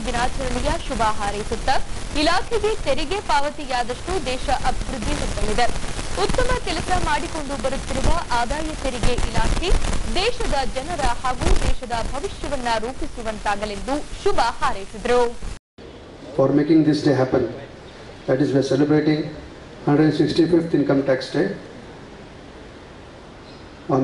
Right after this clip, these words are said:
Speaker 2: behalf of Chamber of Commerce, I congratulate each one of you. As in detail, uh, given by our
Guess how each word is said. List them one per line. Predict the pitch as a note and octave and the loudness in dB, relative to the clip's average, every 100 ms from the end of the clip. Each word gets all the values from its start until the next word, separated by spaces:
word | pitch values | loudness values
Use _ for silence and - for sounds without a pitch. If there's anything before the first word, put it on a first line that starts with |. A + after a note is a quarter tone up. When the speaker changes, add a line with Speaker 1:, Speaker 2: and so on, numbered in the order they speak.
| C#3 | 4
Speaker 2:
behalf | D#3 D3+ D#3 | 4 4 4
of | - - - - - - - - - - - - - - - - - - - - - - - | 2 -6 -8 -10 -14 -18 -18 -18 -20 -20 -20 -20 -18 -16 -18 -18 -18 -18 -18 -18 -20 -16 -4
Chamber | E3 D3 D3 | 2 4 4
of | C3+ | 2
Commerce, | D3+ D3 F#3+ - - - - - | 2 4 2 0 -10 -16 -8 0
I | B2 C3 | 2 4
congratulate | C3 C#3+ C#3+ C#3+ D3 - - - - | 4 4 4 4 2 -2 -12 -10 0
each | D3 C#3+ | 2 4
one | C#3 B2 | 2 2
of | A#2+ | 2
you. | D3+ - - - - - - - - - - - - - - C#3+ | 0 0 -10 -20 -20 -20 -20 -20 -20 -20 -20 -20 -20 -20 -4 0
As | D#3+ E3+ | 4 4
in | E3 | 4
detail, | E3 F3 E3+ D#3+ | 4 6 6 6
uh, | C#3+ - - - - - - - - - - - | 4 0 -8 -16 -18 -18 -18 -20 -20 -18 -16 -2
given | D3 C#3 | 4 8
by | C3+ B2 - - - - - - - - - - - - - - - - - | 8 6 -2 -12 -18 -18 -20 -20 -20 -20 -20 -20 -20 -20 -20 -20 -20 -10 0
our | B2+ | 2